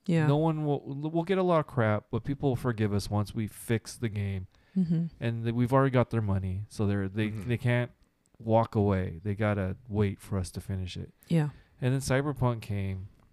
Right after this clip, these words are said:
Speaker 2: and they law-, they lawsuits. Sony took it out of their store,
Speaker 1: Yeah.
Speaker 2: which I think was huge. Um,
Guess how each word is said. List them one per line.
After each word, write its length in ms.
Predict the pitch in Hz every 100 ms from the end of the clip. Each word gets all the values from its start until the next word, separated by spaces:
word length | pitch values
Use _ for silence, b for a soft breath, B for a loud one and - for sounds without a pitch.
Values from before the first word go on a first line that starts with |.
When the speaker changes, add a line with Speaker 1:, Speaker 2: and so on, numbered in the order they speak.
| _ _ -
Speaker 2:
and 220 | 110 104
they 160 | 107
law-, 380 | 104 107 110 117 -
they 180 | 110 101 -
lawsuits. 920 | 104 104 104 - 113 107 - - - _
Sony 440 | - 117 104 104 98 _ _ -
took 180 | 110 -
it 100 | 104
out 160 | 107 113
of 80 |
their 100 | 101
store, 680 | 95 - 110 98 110 113 127 _
Speaker 1:
Yeah. 420 | 175 156 147 147 147 -
Speaker 2:
which 160 | 117 113
I 80 |
think 180 | 107 107
was 140 | 101 -
huge. 520 | 107 101 104 104 - b b b b b
Um, 440 | 104 101 90 87